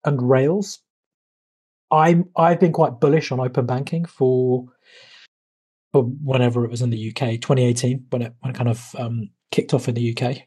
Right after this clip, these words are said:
Um, and I, I think there's lots of opportunities to, uh, for U K, O B I, O B I E and the U K, uh, and beyond to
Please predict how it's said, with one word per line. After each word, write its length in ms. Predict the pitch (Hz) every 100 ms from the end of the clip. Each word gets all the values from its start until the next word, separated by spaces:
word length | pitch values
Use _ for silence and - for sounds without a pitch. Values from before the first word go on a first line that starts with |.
| -
Um, 380 | 127 120 120 120 _ _ _ _ _ _ _
and 100 | 151
I, 160 | 139 147 -
I 80 | 160
think 140 | 185
there's 160 | 160 147
lots 220 | 160 -
of 100 | 139
opportunities 880 | 131 - 143 135 127 123 120 - _ _
to, 520 | - 131 127 120 120 120 - _ _ _ _ _ _ _ _ -
uh, 240 | 131 117 - _ _ -
for 100 | 139
U 200 | 139 143
K, 180 | 143
O 140 | 139 147
B 140 | 139
I, 280 | 127 123 127 -
O 100 | 180
B 100 | 156
I 140 | 139 131
E 420 | 127 123 123 120 -
and 260 | 123 120
the 60 | 123
U 180 | 123 120
K, 360 | - 123 120
uh, 180 | 117 120 -
and 160 | 147 143
beyond 480 | 139 131 127 151 - - - - _ _
to 160 | -